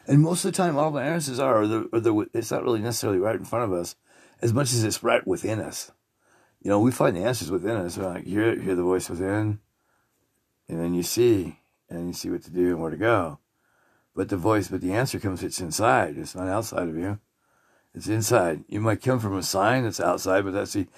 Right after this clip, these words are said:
anything that's outside of you is gonna be a sign to the answer that's actually you're searching for, which is on the inside of you.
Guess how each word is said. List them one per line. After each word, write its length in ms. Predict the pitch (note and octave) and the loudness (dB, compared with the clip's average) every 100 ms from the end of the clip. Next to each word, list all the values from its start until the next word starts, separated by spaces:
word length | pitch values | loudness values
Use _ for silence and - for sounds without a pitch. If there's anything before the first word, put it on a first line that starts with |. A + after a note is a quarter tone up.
| - - | -20 -2
anything 280 | C3 C3+ C#3 | 2 4 4
that's 120 | G#2+ | 4
outside 340 | A2+ G2 A#2 C3 | 2 4 2 2
of 60 | |
you 40 | F#2 | 0
is 80 | |
gonna 160 | F2 F#2 | -2 -2
be 60 | F2 | -2
a 40 | |
sign 600 | - B2 C3+ G2+ F2 E2 _ _ _ _ - | 0 2 2 2 -2 -10 _ _ _ _ -8
to 80 | F2+ | -2
the 140 | F#2+ | 2
answer 260 | A#2+ A2+ F2 | 2 0 -2
that's 220 | F2 - - | -6 -8 -2
actually 360 | G2 - G#2 F#2 | -2 0 -2 -2
you're 100 | F2 | -2
searching 320 | A#2+ A2 G2 | -4 -4 -4
for, 180 | E2+ E2+ | -4 -4
which 200 | E2 - | -6 -6
is 80 | |
on 100 | F#2 | -4
the 120 | F2+ A2 | -2 0
inside 360 | D3+ D2 C#2+ | 0 -2 -4
of 100 | C#2 | -4
you. 160 | B1 | -8